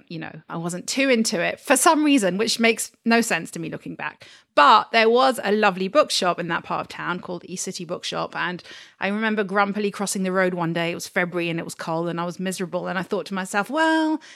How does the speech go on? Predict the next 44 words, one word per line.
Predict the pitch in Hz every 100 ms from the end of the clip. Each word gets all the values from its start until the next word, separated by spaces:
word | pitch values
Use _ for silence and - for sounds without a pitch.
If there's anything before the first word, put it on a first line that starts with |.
| -
maybe | 226 269 285
I |
can | 285 262
work | 208 214 214
there | 202 202
one | 202 196
day | 190 190 190
and | 185
I |
suppose | 180 - 220 202
that'll | 196 190
make | 185 185
it | 208 175
worth | 170 165
it." | 156 156 - - - - - _
And | 202 214 226
then | 226 226
lo | 226
and | 233
behold, | 240 285
a | 262
couple | 247 226
of | 208
weeks | 208 -
later, | 247 - 202
there | 190
was | 180 180
an | 185
ad | 190 196 190
and | 180
they |
were | 180
looking | 185 190
for | 185
booksellers. | 185 240 - 160 160 208 220 - _ _
So | - - 185 175 175 175 -
I | - 190
interviewed | 185 202 220 247 285 381 381 - -
and | 190 185 185 185 - -
I | 160 170
got | 170 -
the | 190
job | 190 247 330 370 -
and | 180 180 185 190